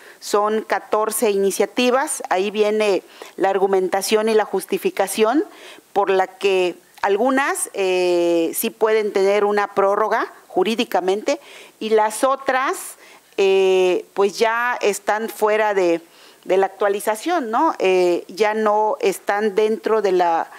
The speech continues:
de la parte reglamentaria para poder darles seguimiento. Y esta es la presentación y, eh, pues está a disposición el micrófono para quienes quieran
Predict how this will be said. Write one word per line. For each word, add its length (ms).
de 100
la 120
parte 280
reglamentaria 960
para 220
poder 280
darles 580
seguimiento. 760
Y 140
esta 260
es 80
la 100
presentación 720
y, 360
eh, 500
pues 160
está 480
a 280
disposición 920
el 540
micrófono 760
para 200
quienes 420
quieran 520